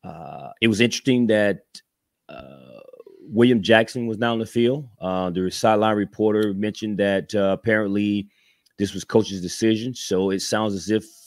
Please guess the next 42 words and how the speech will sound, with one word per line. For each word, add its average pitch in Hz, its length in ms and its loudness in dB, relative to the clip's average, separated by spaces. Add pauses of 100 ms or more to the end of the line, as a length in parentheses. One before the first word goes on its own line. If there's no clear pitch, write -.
(120)
uh, 80 480 -12 (120)
they've 87 260 -4
benched 107 280 -4
him, 160 200 -6 (180)
at 92 80 -8
least 101 220 -2
for 92 80 -2
that 92 200 -2
game. 98 380 -4 (880)
Um, 90 600 0 (760)
penalties. 135 500 2 (340)
You 90 80 -12
talk 95 260 2
about 104 240 2
penalties. 92 340 0
Penalties 123 460 0
stall 117 260 2
drives. 110 640 -2 (220)
I 92 80 -4
don't, 98 100 -4
I 101 80 0
don't 107 120 0
need 107 180 0
to 104 80 -4
beat 101 260 0
that, 104 300 2 (440)
uh, 87 420 -2
beat 92 220 2
that 104 200 2
to 95 80 -12
death, 104 300 4
but 95 120 0
we 104 140 0
saw, 104 240 -2
if 87 100 -2
you 95 100 0
watched 107 300 2
the 107 60 -4
game, 107 280 -2
you 104 120 -2
saw 101 400 0
that 95 300 -2